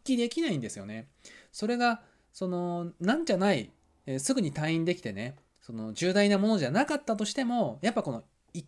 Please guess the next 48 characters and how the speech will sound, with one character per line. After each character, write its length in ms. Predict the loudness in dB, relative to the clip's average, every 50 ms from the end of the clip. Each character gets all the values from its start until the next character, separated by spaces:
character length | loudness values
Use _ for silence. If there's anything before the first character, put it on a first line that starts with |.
| _
回 200 | 2 4 4 4
リ 140 | 6 4 4
ズ 160 | 4 4 4
ム 120 | 4 4 4
が 120 | 2 2
崩 280 | 0 0 0 0 2 2
れ 80 | 2
る 100 | 2 2
と、 380 | 2 2 4 4 4 2 -2 -8 -18 -20 -20 -20 _ -2
元 280 | 0 2 4 4 4
の 140 | 4 4 2
状 220 | 0 -2 -2 -2 -2
態 300 | -2 -2 -2 -2 -2 -2
に、 360 | -2 0 0 -2 -2 -6 -12 _ _
こ 320 | -6 -2 -2 0 0 -2 -2
う、 80 | 2
戻 160 | 2 4 4
す 140 | 4 2 0
ま 100 | -2 -2
で 100 | -2 -4
に 80 | -8 -8
す 160 | -6 -4 0
ご 160 | 0 0 0
く 140 | 0 0 -2
時 160 | -2 -2 -4
間 240 | -2 -2 -2 -2 -2
が 100 | -4 -6
か 140 | -8 -8 -4
か 100 | -2 -2
っ 80 | -2
て 100 | -2 -6
し 160 | -10 -10 -10 -8
ま 140 | -8 -8 -6
う 40 | -6
わ 100 | -8 -8
け 80 | -10
で 100 | -12 -14 -14
す 80 | -14 -12
ね。 240 | -10 -10 -12 -12 _ -20 -20 -20 -20 -20 -20 -20 -20 -20 _ -6
そ 160 | -2 0 0
う 40 | 0
す 120 | 0 0
る 80 | 0 0
と、 120 | 0 -2
結 300 | -2 -2 -6 -6 -6 -6 _
果 100 | -4 -4
的 300 | -2 -2 -2 -2 -2 -2
に、 360 | -2 -2 -2 -2 -2 -4 -6